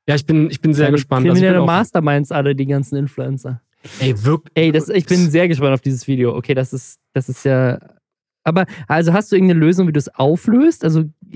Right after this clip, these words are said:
Speaker 2: gehst du dann hin und gibst denen die Sachen zurück oder, oder
Speaker 1: Das ist auch
Speaker 2: überweist
Speaker 1: Teil
Speaker 2: du Rewe einfach Geld? <laughs>
Speaker 1: Nee, tatsächlich, also es, es gibt, also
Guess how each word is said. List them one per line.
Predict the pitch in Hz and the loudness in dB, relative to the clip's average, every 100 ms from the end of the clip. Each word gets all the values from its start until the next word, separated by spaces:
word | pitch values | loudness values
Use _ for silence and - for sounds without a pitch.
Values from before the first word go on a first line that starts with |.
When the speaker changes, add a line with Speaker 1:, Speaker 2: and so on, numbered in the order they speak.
| 170 - _ - | -10 -12 _ -2
Speaker 2:
gehst | 185 - | 0 2
du | |
dann | 165 156 | 2 4
hin | 180 | 4
und | 185 160 | 2 2
gibst | 170 - | 0 0
denen | 160 | 0
die | |
Sachen | 151 180 214 | 2 0 0
zurück | 247 330 | 0 2
oder, | - 180 156 | 2 2 2
oder | 160 151 147 156 156 - | 2 2 2 -2 -6 -10
Speaker 1:
Das | 156 185 | -4 -4
ist | 185 | -2
auch | 180 | 0
Speaker 2:
überweist | 165 160 160 175 | 0 2 2 0
Speaker 1:
Teil | |
Speaker 2:
du | 175 | 0
Rewe | 156 170 185 156 | 2 2 2 0
einfach | 156 160 - | 0 -2 0
Geld? | 151 175 269 - - - | 0 0 -2 -8 -10 -2
<laughs> | 175 - 185 - - - - - | 0 2 -2 -4 -12 -12 -8 0
Speaker 1:
Nee, | 156 | 0
tatsächlich, | 170 160 170 185 151 | 2 0 -2 -2 0
also | 151 147 | 0 0
es, | 143 | -4
es | 143 - | -6 -4
gibt, | 160 - _ _ _ _ _ _ | -4 -4 _ _ _ _ _ _
also | 135 127 | -2 -2